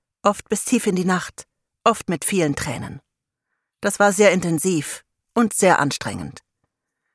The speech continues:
Auf einmal nämlich sprachen wir auch über Dinge,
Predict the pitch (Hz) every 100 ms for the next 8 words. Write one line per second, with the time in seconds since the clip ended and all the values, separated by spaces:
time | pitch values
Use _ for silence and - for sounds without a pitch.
0 | _ _ _ - 180 - 175 233 254 208
1 | 196 185 - - 147 185 170 - 147 -
2 | 190 185 143 160 175 202